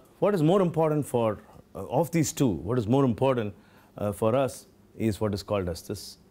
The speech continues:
uh, ride comfort. As we had done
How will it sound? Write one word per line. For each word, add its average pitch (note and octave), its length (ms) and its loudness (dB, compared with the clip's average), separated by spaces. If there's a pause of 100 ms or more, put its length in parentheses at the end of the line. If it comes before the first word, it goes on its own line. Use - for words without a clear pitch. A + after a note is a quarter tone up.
uh, G2 80 -8
ride F#2 260 -4
comfort. - 380 -12 (1300)
As - 460 0
we D#3 160 2
had D3+ 180 2
done C#3+ 160 2